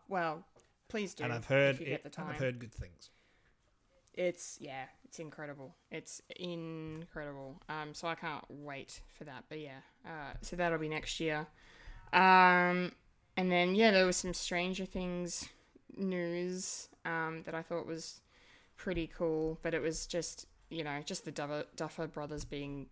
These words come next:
Speaker 1: teasers, really.
Speaker 2: <laughs>
Speaker 1: Um, 'cause we got a glimpse of the, um, of the script of, uh, of, of, uh, chapter one, scene one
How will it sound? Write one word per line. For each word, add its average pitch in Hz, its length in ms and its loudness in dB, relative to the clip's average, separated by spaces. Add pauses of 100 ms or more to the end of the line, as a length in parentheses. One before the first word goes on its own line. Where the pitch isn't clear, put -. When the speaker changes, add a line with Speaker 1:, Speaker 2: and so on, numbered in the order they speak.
(360)
Speaker 1:
teasers, 139 520 -8
really. 139 600 -4
Speaker 2:
<laughs> - 60 -20 (440)
Speaker 1:
Um, 156 380 -4 (760)
'cause 220 180 0
we 185 80 0
got 160 160 2
a 165 60 0
glimpse 160 500 -2
of 151 240 -6
the, 151 240 -6
um, 143 340 -8 (840)
of 226 80 -10
the 214 80 -4
script - 600 -2 (520)
of, 196 180 0
uh, 196 260 0 (300)
of, 196 360 -2
of, 196 240 -2 (580)
uh, 190 240 -2
chapter 220 380 -2
one, 208 240 -2
scene 208 340 0
one 196 300 -4